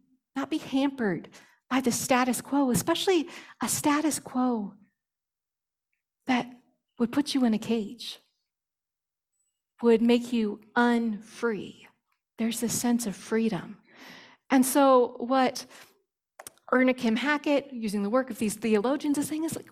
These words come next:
what if we hear this word virginity and see, like, "Hey, what if it's really about freedom?"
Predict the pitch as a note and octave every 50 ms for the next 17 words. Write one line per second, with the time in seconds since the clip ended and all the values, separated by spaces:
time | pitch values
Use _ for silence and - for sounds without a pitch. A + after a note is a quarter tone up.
0 | - _ - D#4 F4 A4+ - - F#4+ F4 - E4 D4+ C#4+ - - B3 B3+ C4 B3+
1 | B3+ A#3+ - G#3+ - - - A#3 A#3 A3+ - G#3+ G3 - A3 G#3+ A#3 A#3 A3 G#3+
2 | G#3 G3+ G3+ - - A3+ A3+ - - - - - - - - - - - - -
3 | E4+ F4 - - C#5+ - - - C4+ D4 E4 E4 C#4+ - B3 A3+ A3 - - -
4 | - _ _ _ _ _ _ _ - - - A#3+ A3 A3 G3+ D#3+ B2+ F#3 G3+ -